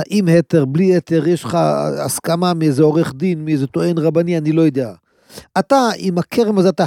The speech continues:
היטבת עם הזולת, או הרעת לזולת?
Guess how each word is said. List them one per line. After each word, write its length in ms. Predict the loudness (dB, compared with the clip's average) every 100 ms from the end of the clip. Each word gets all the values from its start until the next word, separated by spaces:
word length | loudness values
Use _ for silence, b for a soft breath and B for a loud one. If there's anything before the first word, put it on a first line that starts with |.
| -2
היטבת 800 | 0 0 0 0 2 2 0 0 2
עם 140 | 4
הזולת, 680 | 2 4 4 6 4 0 -8 b b b
או 120 | 2 6
הרעת 800 | 6 4 2 2 0 -2 0 2
לזולת? 720 | 4 2 2 0 -2 -6